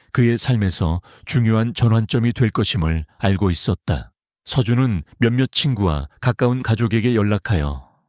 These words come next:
자신의 결정을 설명하고 지지를 요청했다. 많은 이들이 그의 안전과 이 만남이 가져올 감정적 부담을 걱정했지만 모두 이 순간의 중요성을 이해했다. 모든 것을 걸고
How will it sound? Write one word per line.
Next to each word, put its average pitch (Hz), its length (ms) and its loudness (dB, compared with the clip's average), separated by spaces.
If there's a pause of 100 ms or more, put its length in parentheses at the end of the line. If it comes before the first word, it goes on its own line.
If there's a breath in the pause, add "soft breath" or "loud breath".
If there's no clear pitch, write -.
자신의 120 400 0
결정을 110 540 0
설명하고 98 720 0 (200 soft breath)
지지를 95 560 0
요청했다. 98 800 -2 (1500)
많은 113 380 0
이들이 107 520 0 (180)
그의 120 240 2
안전과 101 760 -2 (160)
이 120 140 2
만남이 113 400 0
가져올 90 560 0 (100)
감정적 117 560 0
부담을 104 440 0
걱정했지만 95 880 -2 (540)
모두 104 420 0 (260 soft breath)
이 123 140 4
순간의 135 420 0
중요성을 113 720 0
이해했다. 101 840 2 (1120)
모든 117 320 2
것을 123 280 2
걸고 98 540 2